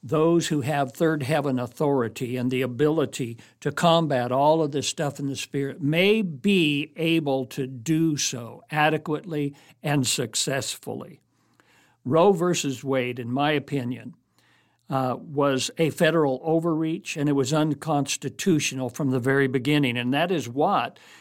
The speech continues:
it appears that the Supreme Court justices are saying right now.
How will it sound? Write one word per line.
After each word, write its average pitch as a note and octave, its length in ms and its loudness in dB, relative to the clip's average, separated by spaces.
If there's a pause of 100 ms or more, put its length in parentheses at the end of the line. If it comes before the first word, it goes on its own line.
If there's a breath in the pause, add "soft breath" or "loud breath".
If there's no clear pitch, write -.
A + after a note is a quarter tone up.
(120 loud breath)
it D3+ 200 0
appears D3 580 2
that A#2 160 -6
the B2+ 100 -8
Supreme D3+ 560 -2
Court C3+ 360 -2
justices A#2+ 880 -4 (100)
are B2 400 0 (100)
saying D#3+ 600 0 (260)
right C3+ 320 -6
now. A2+ 360 -10